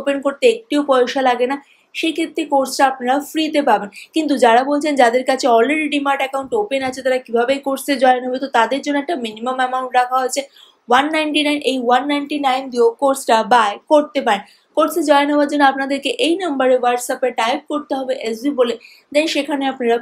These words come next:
পুরো ইনফরমেশন পেয়ে যাবেন। নেক্সট যে স্টক আছে,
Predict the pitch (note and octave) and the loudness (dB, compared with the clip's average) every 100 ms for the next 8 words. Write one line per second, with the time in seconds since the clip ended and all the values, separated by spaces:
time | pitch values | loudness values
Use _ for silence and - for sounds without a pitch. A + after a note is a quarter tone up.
0 | C4 C#4 C4 - B3 A#3+ C#4+ C4+ G#3 G#3 | -2 -2 -2 -4 -10 -2 -2 0 -4 -6
1 | B3+ C#4 F4 C4+ B3 G#3+ G3+ F#3 G3 - | -6 -6 0 4 4 4 -2 -4 -10 -14
2 | _ C4+ C#4 C#4+ C4+ D#4+ D#4 D4+ C#4 C#4 | _ 2 2 2 0 0 2 4 4 4
3 | C#4 | 2